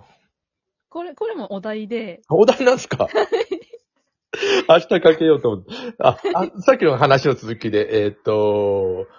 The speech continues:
Speaker 2: ん、えー、な-、ナイストか。ナイスト。
Speaker 1: はい。
Speaker 2: ナイストの、えー、今言ってて、えー、研究室は非常に楽しい。何が楽しい？みんな、なんで、あの、友達が、友達か、友達じゃないな。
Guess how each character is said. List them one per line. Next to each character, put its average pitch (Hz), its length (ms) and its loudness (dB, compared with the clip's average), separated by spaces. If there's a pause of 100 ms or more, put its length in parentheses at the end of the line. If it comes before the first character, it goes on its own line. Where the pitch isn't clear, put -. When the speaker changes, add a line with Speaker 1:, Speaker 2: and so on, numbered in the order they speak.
(120)
Speaker 2:
ん、 120 260 -6
え 110 320 -6
ー、 113 440 -14
な-、 120 180 -4
ナ 123 320 2
イ 202 80 4
ス - 100 -14
ト - 100 -6
か。 - 280 -14
ナ 135 100 2
イ 147 60 0
ス - 120 -10
ト。 - 140 -12 (460)
Speaker 1:
は 277 180 -12
い。 214 240 -16 (340)
Speaker 2:
ナ 139 120 2
イ 143 60 2
ス - 60 -12
ト 113 100 -4
の、 92 260 -8
え 98 120 -4
ー、 98 80 -6
今 98 160 -6
言 92 100 -6
っ - 20 -20
て 104 100 -6
て、 95 120 -6
え - 20 -4 (200)
ー、 87 140 -14
研 123 140 -2
究 131 160 -4
室 - 140 -6
は - 60 -6
非 127 140 -6
常 156 160 6
に 147 60 0
楽 135 200 2
し 110 80 -4
い。 - 20 -6
何 175 260 0
が 175 80 0
楽 98 240 -8
し - 120 -18
い？ - 20 -16 (100)
み 139 140 -2
ん 180 80 -2
な、 196 200 2 (640)
な 127 80 -4
ん - 20 -8
で、 101 140 -6 (140)
あ 113 80 -8
の、 101 520 -6 (100)
友 160 200 2
達 147 240 -2
が、 127 140 -2
友 135 280 -4
達 - 200 -10
か、 - 200 -12
友 - 180 -6
達 139 80 -4
じ 214 60 2
ゃ - 40 0
な 113 100 -8
い 90 60 -14
な。 - 120 -20